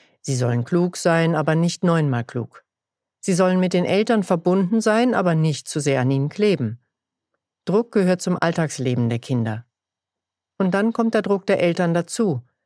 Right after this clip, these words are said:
Der Vater und die Mutter haben Druck, eine gute Partnerschaft zu leben. Sie können beruflichen Druck oder den Druck finanzieller Nöte haben.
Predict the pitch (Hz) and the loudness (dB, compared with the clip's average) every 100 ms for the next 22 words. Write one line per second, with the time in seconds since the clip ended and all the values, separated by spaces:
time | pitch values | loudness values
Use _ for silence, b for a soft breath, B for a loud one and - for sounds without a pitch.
0 | _ _ _ - 131 143 156 180 160 147 | _ _ _ -6 -4 0 0 2 0 0
1 | 156 165 185 165 165 165 156 185 185 - | 0 0 0 0 0 0 0 -2 0 0
2 | 170 160 180 175 - 147 180 170 139 127 | 0 0 -2 -4 -2 0 0 0 0 -2
3 | - - 131 120 117 120 - _ _ _ | -4 -6 -2 -2 -4 -10 -14 _ _ _
4 | _ _ - 180 175 170 165 160 208 214 | _ _ -6 -2 2 2 2 2 0 0
5 | 196 180 156 131 123 - - 202 208 196 | -2 0 0 -2 -6 -4 0 2 2 2
6 | 180 180 180 - 175 165 - 165 160 170 | 2 0 -2 -2 0 0 0 2 2 2
7 | 214 170 131 117 113 | 0 -2 -2 -2 -4